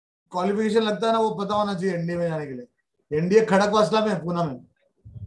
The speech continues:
तीन साल की आपको training लेनी पड़ती है। अगर आपने arts किया तो भी जा सकते हैं, अगर आपने science किया तो भी जा सकते हैं,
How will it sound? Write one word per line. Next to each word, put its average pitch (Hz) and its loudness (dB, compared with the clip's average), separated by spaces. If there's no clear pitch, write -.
तीन 196 -2
साल 208 2
की 220 0
आपको 220 2
training 208 0
लेनी 208 0
पड़ती 170 -2
है। 131 -8
अगर 180 2
आपने 196 4
arts 196 2
किया 226 2
तो 226 2
भी 240 -2
जा 226 2
सकते 185 -4
हैं, 139 -6
अगर 160 -2
आपने 196 0
science 208 0
किया 226 4
तो 214 0
भी 226 0
जा - -4
सकते 160 -8
हैं, 139 -8